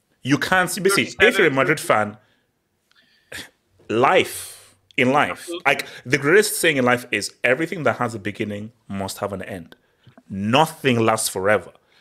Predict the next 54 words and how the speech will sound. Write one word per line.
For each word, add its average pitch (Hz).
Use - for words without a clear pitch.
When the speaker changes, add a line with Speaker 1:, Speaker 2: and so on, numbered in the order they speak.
Speaker 1:
So -
my 196
thing 233
was 135
that, 110
when 151
is 135
the 123
end 123
gonna 123
be? 107
The 107
end 262
is 226
gonna 196
happen. 254
Like, 160
these 233
guys 202
just 170
can't -
be 127
playing 139
at 123
a 107
high 123
level 123
forever 123
and 110
ever. 113
And 123
hence 226
why 165
Speaker 2:
Yeah. 113
Speaker 1:
it's 143
made 170
sense. 110
Last 165
year, 104
the 110
way 156
it 175
happened -
and 123
the 120
dramatic 170
way 156
it 143
happened, 131
it 113
made 175
sense. 156
"Oh, 127
yeah, 202